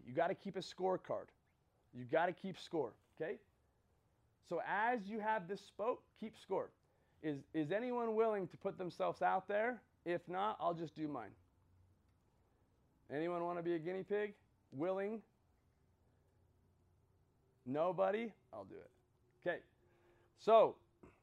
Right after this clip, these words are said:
last week, mental, uh, what's my going up? I only read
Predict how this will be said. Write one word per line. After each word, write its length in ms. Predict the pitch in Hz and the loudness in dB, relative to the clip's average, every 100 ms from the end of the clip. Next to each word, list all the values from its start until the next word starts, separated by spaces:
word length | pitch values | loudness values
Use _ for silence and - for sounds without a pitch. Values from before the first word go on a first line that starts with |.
| _ _ _ _ _ _ _ _ _ _ | _ _ _ _ _ _ _ _ _ _
last 380 | 139 170 202 - | -4 0 -2 -2
week, 280 | 208 233 233 - _ | -6 -6 -8 -14 _
mental, 580 | 143 170 220 233 233 247 - _ _ _ _ _ _ _ _ _ _ _ _ _ _ 143 | -6 -6 -4 -2 0 -2 -6 _ _ _ _ _ _ _ _ _ _ _ _ _ _ 0
uh, 500 | 147 151 147 143 131 - 127 - | 4 6 8 6 4 -2 -20 -20
what's 140 | 107 | -16
my 80 | 113 | -14
going 140 | 107 | -12
up? 80 | 101 - | -14 -6
I 140 | 147 | -2
only 400 | 180 226 233 233 | 0 0 -2 -2
read 420 | 214 208 208 196 | -2 0 2 0